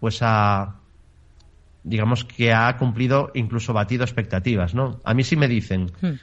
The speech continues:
Speaker 1: hace diez años, lo que iba a crecer esta empresa y lo que iba a vender de coches, no me lo hubiera creído. O sea, ha sido una historia de éxito tremenda. Luego,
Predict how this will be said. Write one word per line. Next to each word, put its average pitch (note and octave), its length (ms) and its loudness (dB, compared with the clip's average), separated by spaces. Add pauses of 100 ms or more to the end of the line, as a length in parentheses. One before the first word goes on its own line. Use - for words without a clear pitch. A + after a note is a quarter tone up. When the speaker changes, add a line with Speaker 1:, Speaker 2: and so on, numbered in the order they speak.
(100)
Speaker 1:
hace B2 1000 2 (240)
diez C3 220 2
años, G#2 300 2
lo A2+ 120 2
que B2+ 120 -2
iba C3+ 80 4
a C3+ 60 0
crecer B2+ 280 -2
esta A#2 220 -2
empresa A#2 420 -2
y - 20 0
lo G#2 200 0
que A#2 100 -2
iba B2+ 120 4
a - 20 4
vender A#2 360 2
de G#2+ 120 -2
coches, B2 480 -2
no A#2+ 100 2
me B2+ 100 2
lo B2 80 2
hubiera B2+ 300 0
creído. F#2+ 320 0 (460)
O - 40 -20
sea, G2 200 0
ha G2 40 0
sido A#2+ 240 2
una B2 160 4
historia A#2+ 360 2
de A#2+ 60 4
éxito C3 360 -2
tremenda. G2+ 480 0 (320)
Luego, C#3+ 400 4